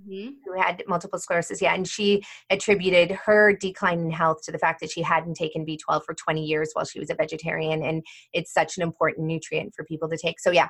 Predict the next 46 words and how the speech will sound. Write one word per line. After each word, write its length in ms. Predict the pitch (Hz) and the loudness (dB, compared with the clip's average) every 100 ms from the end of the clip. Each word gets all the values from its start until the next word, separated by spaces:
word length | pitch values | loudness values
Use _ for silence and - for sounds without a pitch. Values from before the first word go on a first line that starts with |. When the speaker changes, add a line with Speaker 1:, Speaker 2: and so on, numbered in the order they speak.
| - | 2
Speaker 2:
just 140 | 202 | 2
trying 200 | 214 190 | 2 0
to, 80 | 175 | -2
again, 300 | 180 165 156 - - - - | 2 2 2 -4 -20 -10 0
um, 320 | 202 185 175 - _ 208 | 2 2 -2 -8 _ -4
paint 180 | 202 175 | -2 -2
that 140 | 170 | -2
picture. 240 | 175 - | -4 0
That's 180 | 165 160 | 2 4
awesome. 240 | 156 - - | 2 2 2
Okay. 300 | 220 196 - | 4 2 2
So 160 | 226 | 2
let's 420 | 202 202 208 233 - | 4 6 4 4 -2
continue, 440 | 262 233 226 202 | -2 0 2 2
'cause 140 | 202 | 2
I 40 | 175 | 2
wanna 200 | 175 180 | 2 2
hear 180 | 185 175 | 0 0
this 180 | 170 | -4
story. 380 | - 165 156 156 | -2 2 2 0
So 180 | 156 208 | -2 -2
here 200 | 196 226 | 2 2
you 180 | 220 208 | 4 4
are, 120 | 196 | 4
your 160 | 190 175 | 4 2
doctor 360 | 175 170 180 | 2 0 -4
says, 400 | - 170 170 165 - - - - | 0 2 2 -2 -10 -20 -12 -2
um, 240 | 190 185 185 | 0 0 2
"You 80 | 208 | 4
know 80 | |
what? 240 | 247 269 - | 6 4 2
We 80 | 202 | -4
should 160 | 202 | 0
introduce 380 | 202 202 185 175 | -2 0 -4 -4
some 100 | 185 | -2
animal 340 | 180 175 180 | 0 0 -2
protein." 600 | 180 180 170 - 170 170 - | -2 -2 -4 -4 -4 -4 -4
And 160 | 190 185 | -2 0
then 120 | 190 | 2
what 120 | 196 | 0
did 160 | 208 190 | 0 -6
you 80 | 190 | -4
do 100 | 170 | -2
at 80 | |
that 160 | 165 - - | -2 -2 -4
point? 200 | - | -10